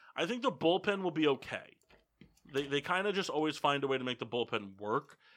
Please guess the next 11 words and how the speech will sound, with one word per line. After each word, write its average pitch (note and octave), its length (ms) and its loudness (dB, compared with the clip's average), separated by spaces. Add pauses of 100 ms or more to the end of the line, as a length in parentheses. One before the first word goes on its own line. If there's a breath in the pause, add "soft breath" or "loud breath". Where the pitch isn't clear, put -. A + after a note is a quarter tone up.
It F3 100 0
was A#3 180 8
a A3+ 60 0
little G#3 180 2
shaky C#3 380 -2
last A#2 380 0
year. C#3+ 260 -2 (360 soft breath)
I F#3 240 4
think F#3 300 -4
the E3+ 100 0
bi-, D3+ 200 -2